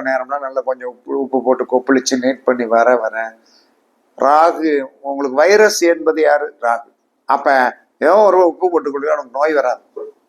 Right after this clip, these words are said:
இது சோம்பேறித்தனமான ஒன்றுதான், இல்லைன்னு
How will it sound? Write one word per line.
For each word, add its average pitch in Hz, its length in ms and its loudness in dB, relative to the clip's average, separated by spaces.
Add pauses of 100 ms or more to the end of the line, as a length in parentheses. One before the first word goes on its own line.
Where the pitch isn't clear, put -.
(1200)
இது 190 100 6 (140)
சோம்பேறித்தனமான 220 800 2 (140)
ஒன்றுதான், 160 380 -4 (460)
இல்லைன்னு 208 280 2